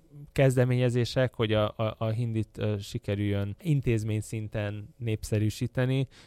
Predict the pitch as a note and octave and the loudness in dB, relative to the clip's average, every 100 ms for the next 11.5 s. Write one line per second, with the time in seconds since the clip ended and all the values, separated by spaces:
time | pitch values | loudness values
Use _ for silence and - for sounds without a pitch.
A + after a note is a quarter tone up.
0 | - B2 A#2+ A#2+ A#2 A#2+ A#2+ - D#3 C#3+ | -10 0 4 6 6 6 2 -4 -8 -2
1 | A#2+ A2+ A2 A2+ A#2 C3 A#2 A2 A2 C#3+ | 0 0 0 -2 0 0 2 2 0 -2
2 | D3+ D#3 A#2 G#2+ A2 A2+ A2+ A2 A2+ G#2 | 0 2 2 2 0 -2 -2 0 0 2
3 | A#2 A2+ B2+ A2+ C3+ - A2+ G#2+ - A2 | 2 2 0 0 -2 -4 -4 -4 -4 -6
4 | A2 A#2+ A2 A2+ A2+ G#2 F#2+ F#2 G#2 G2+ | -4 -4 -6 -6 -10 -8 -6 -6 -4 -4
5 | A2 G#2 A2 A2+ A2 B2+ A#2+ A2+ G#2 G#2 | -4 -6 -4 -2 0 -2 -2 -2 -2 -4
6 | G2+ A#2+ A2 G#2+ G2+ G#2+ G#2 G#2 G#2+ G2+ | -6 -6 -4 -4 -4 -4 -2 -2 -2 -2
7 | F#2+ G#2+ G2+ B2 B2+ C3 C3 B2+ C3 C3 | -4 -6 -6 -2 2 4 2 2 2 2
8 | C3 A#2+ - A#2 G#2 A#2+ A#2+ A2 B2 - | 2 0 0 0 0 0 -2 -4 -6 -4
9 | A2+ G#2+ - A#2+ - - - - A2+ A2 | -4 -4 -6 -10 -12 -20 -20 -6 -2 -2
10 | A2 A#2 A2 G#2 G#2+ A2+ A2 G#2+ G#2 G#2 | -2 -2 0 0 -2 -4 -4 0 2 0
11 | G#2+ - A2 G2+ G2 | -2 -8 -4 -2 -2